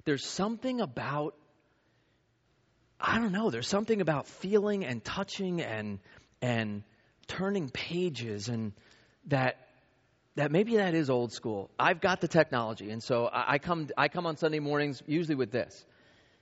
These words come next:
Um, so I get it. But, but when I, when I, I don't know, when I wanna get close with God, can I say, I, I go to this. And it's just weird like that. I don't, I don't know what that is, but it's, it's,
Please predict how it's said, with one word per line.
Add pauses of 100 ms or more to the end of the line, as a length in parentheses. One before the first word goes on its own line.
(240)
Um,
so
I
get
it. (2250)
But,
but (500)
when
I,
when
I, (960)
I
don't
know,
when
I
wanna
get
close
with
God,
can
I
say, (100)
I,
I
go
to
this. (560)
And
it's
just
weird
like
that.
I
don't,
I
don't
know
what
that
is,
but (300)
it's,
it's,